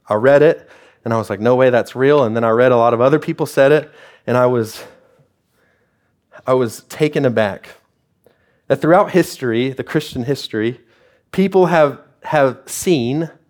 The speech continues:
a juxtaposition between the first plague here in Exodus and the first miracle that Jesus performs.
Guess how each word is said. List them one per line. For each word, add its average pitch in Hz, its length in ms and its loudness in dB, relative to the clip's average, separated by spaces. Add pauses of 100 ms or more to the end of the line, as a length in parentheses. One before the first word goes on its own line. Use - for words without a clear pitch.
(580)
a 151 120 4
juxtaposition 156 1080 0 (360)
between 143 640 0
the 139 100 2
first 180 580 -2 (260)
plague 139 480 4
here 170 320 2
in 156 140 2
Exodus 120 640 -4 (340)
and 139 180 -2
the 131 80 0
first 160 480 -2
miracle 117 580 0
that 107 160 -4
Jesus 113 340 -10
performs. - 640 -16